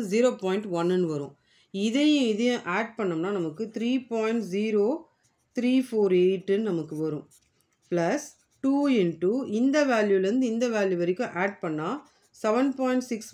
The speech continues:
ஒன் நைன் ஃபோர்னு நமக்கு வரும். இப்போ அடுத்த ஸ்டெப் என்ன பண்ணலாம், நம்ம டூ கூட அதை மல்டிப்ளை பண்ணிக்கலாம். Plus டூவை இது கூட நம்ம மல்டிப்ளை பண்ணா ஃபிஃப்டீன் பாயிண்ட் டூ த்ரீ எயிட்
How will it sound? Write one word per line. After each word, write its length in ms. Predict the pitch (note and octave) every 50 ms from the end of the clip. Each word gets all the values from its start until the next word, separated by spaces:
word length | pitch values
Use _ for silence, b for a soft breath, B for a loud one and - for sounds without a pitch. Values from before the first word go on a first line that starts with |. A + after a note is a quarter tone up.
| G3+ G#3
ஒன் 100 | G#3 G#3 G3+ F3+
நைன் 180 | F3 F3+ F#3 F#3+ F3+
ஃபோர்னு 360 | - F3 D#3+ D#3+ D#3 D3+ F#3 A3+ A#3+
நமக்கு 260 | F#3 D3+ C#3 - E3 D#3 C#3
வரும். 220 | B2+ - - - - _ - - _ _ - - - _ _ _ _ _ b b b b b b b
இப்போ 120 | F#3+ F#3 G#3+ G#3
அடுத்த 200 | G#3+ G#3+ G#3+ B3+ A#3
ஸ்டெப் 240 | - A#3+ A3 G#3+ G#3+ G#3
என்ன 120 | G3+ G3+ F#3 F#3
பண்ணலாம், 340 | F#3+ F#3 F3+ F3+ F3 E3 D#3+ D#3+
நம்ம 220 | D#3+ D#3 E3 G3 C#4 E4+ E4 B B B B _ _
டூ 100 | - D4 D#4 D4 B3+
கூட 120 | B3+ F#3 G#3 A#3
அதை 100 | G#3+ F#3 E3
மல்டிப்ளை 340 | D#3+ E3+ E3 F3+ F3 F#3+ F3+ E3+ E3+
பண்ணிக்கலாம். 460 | D#3 D3+ D3 C#3 C3+ C#3 C#3 B2+ - - _ _ _ _ _ _ _ _ _ _ _ _ _ _ _ _ _ _ _ _ _ _ _ _ _ _ _ _ _ _ _ _ _ _ _ _
Plus 340 | - D#3+ D#3+ E3 G#3 D4 D4 - - - _ _ _ -
டூவை 240 | B3+ C4 C4 A#3+ G#3+ F#3
இது 80 | E3+ E3+ D#3+
கூட 120 | E3+ F3+ F#3+ F#3+
நம்ம 140 | F#3 E3 E3 D#3+
மல்டிப்ளை 320 | D#3+ D#3 D#3 F3+ E3+ F#3 E3 D3+
பண்ணா 180 | D3+ D3 E3 A#3 A#3+ -
ஃபிஃப்டீன் 500 | C4 A#3+ B3 - - C#4 C#4 C#4+ C#4+ C#4 C#4+ -
பாயிண்ட் 320 | G3 F3+ F3+ G3 B3 C4 C4 -
டூ 100 | B3 B3 B3+ C4 C#4 B3+ - -
த்ரீ 160 | E3 E3+ E3+ F#3 A#3 B3 - - G#3 A3+
எயிட் 280 | A#3+ C4 C4+ A#3+ -